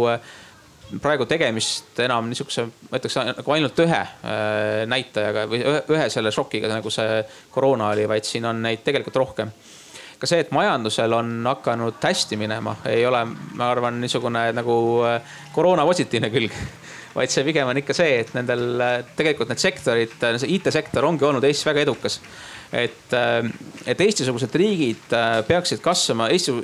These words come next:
Eesti-suguse riigi majanduskasv peaks olema kusagil niisugune kaks protsenti. Et me oleme tegelikult jõudnud oma jõukusega sellisele tasemele, et, äh, et noh, nii jõukad riigid ei kasva enam nii kiiresti. Et nad, et nad panevad viis protsenti aastas mitu aastat järjest.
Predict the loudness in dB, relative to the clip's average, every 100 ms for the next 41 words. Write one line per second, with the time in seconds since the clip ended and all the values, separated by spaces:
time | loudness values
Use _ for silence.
0 | -4 -2 0 0 0 0 0 2 0 0
1 | -2 -2 -2 -2 -2 0 0 0 -2 -2
2 | 0 0 0 -4 -2 -4 -4 -10 -12 -20
3 | -20 -20 -16 -8 -2 0 2 2 2 2
4 | 0 2 2 2 0 4 2 2 -4 0
5 | 0 2 2 0 0 0 0 0 -2 -2
6 | 0 2 0 -4 -18 -20 -20 -8 -2 -2
7 | -2 -8 -2 2 4 4 2 2 2 2
8 | 2 2 -2 -2 -4 -2 -2 -2 -2 -2
9 | -4 -8 -12 -20 -16 -6 -2 0 -2 -4
10 | -4 -4 -4 -2 -2 0 0 0 0 -2
11 | -2 -2 -2 0 -2 -2 -6 0 0 0
12 | 0 0 -4